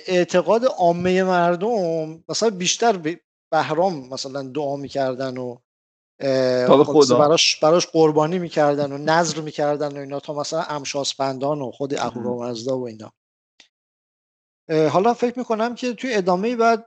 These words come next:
Speaker 1: اه، ادامه چیز نقش تک تک اینا رو می‌بینیم که حالا فعلاً فقط نقش رشن رو دیدیم که یه ترازوی زرد زرین دستشه. اون آخر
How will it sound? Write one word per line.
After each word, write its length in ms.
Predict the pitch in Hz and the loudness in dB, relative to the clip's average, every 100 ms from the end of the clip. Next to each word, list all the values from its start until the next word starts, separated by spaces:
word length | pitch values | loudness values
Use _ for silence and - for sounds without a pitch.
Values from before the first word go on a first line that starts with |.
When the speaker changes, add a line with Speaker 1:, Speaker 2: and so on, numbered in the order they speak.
| - | -8
Speaker 1:
اه، 180 | 185 180 175 | -4 -2 -2
ادامه 640 | 160 170 196 185 180 170 | -2 -4 -4 0 2 0
چیز 360 | - 240 196 - | -2 -4 -4 -6
نقش 320 | 185 202 - | -2 0 0
تک 320 | 220 190 160 | 0 0 0
تک 180 | - 196 196 | 0 -2 -2
اینا 220 | 160 170 | -2 -2
رو 140 | 185 | -2
می‌بینیم 400 | 185 170 120 117 | -2 -4 -4 -8
که 100 | 110 | -4
حالا 160 | 143 196 | -4 -2
فعلاً 380 | - 185 208 208 - - | -2 0 0 -2 -12 0
فقط 400 | 170 165 196 196 190 | 0 4 2 2 0
نقش 320 | 190 202 - 214 202 202 202 196 _ _ _ _ _ _ _ - | 0 0 0 2 4 2 0 -6 _ _ _ _ _ _ _ -4
رشن 540 | 143 160 208 208 202 | 2 4 4 2 -2
رو 80 | 180 | -2
دیدیم 460 | 156 147 147 147 139 | -2 -4 -6 -6 -8
که 180 | - | -4
یه 180 | 151 190 | 0 0
ترازوی 760 | 196 - 156 151 143 156 196 147 | 0 -2 2 2 2 0 0 0
زرد 500 | 123 156 175 180 156 | 2 4 4 4 0
زرین 540 | 131 139 139 139 190 | 0 0 0 -2 -6
دستشه. 960 | 202 214 - 151 143 143 135 131 131 135 _ _ _ _ _ _ _ _ - | -2 -2 -2 -4 -4 -2 -4 -4 -8 -12 _ _ _ _ _ _ _ _ -18
اون 100 | 143 | -10
آخر 640 | 135 123 135 135 151 156 | -6 -4 -2 0 0 -4